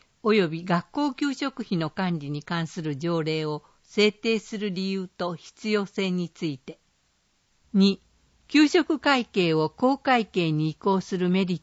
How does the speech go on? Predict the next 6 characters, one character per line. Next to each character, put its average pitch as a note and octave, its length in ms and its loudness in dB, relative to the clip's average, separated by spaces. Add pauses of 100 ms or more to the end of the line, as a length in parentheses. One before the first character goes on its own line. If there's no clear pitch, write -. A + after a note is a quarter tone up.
ト E3 100 -2
に C#3+ 140 -2
つ - 160 -10
い C3+ 100 -4
て。 - 240 -14 (960)
三、 G3 420 -2